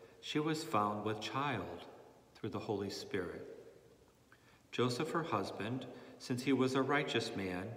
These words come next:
yet unwilling to expose her to shame, decided to avor-, divorce her quietly. Such was his intention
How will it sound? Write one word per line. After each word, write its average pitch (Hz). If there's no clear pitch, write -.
yet 107
unwilling 143
to 110
expose 127
her 117
to 95
shame, 98
decided 123
to 120
avor-, 123
divorce 113
her 98
quietly. 107
Such 135
was 143
his 143
intention 101